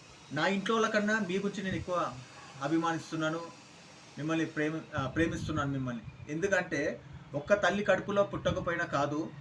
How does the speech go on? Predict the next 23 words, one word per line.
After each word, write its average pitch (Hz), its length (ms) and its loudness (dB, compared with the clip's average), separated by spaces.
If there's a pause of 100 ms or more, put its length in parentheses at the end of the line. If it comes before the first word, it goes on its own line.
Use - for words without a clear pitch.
(380)
ఇవాళ 196 260 8
రేపు 190 520 4 (320)
అనొద్దు 190 300 0
కానీ, 180 260 0
ఆ, 165 120 0
అది, 143 400 0
ఆ 139 100 0
మాట 151 320 0
చెప్పాలన్నా 170 340 2
కూడా 165 160 2
నాకు 143 240 0
కూడా 139 480 0
అది 127 120 -6
వస్తలేదు, 147 460 -6 (280)
అది 131 160 -8
చెప్పొద్దు 156 260 -4
కూడా 139 160 -2
ఆ 123 40 -2
మాట. 127 280 -4 (480)
నిజంగా 202 360 4
మీరు 165 140 2
ఎక్కడ 185 220 4
ఉన్నారో, 180 540 0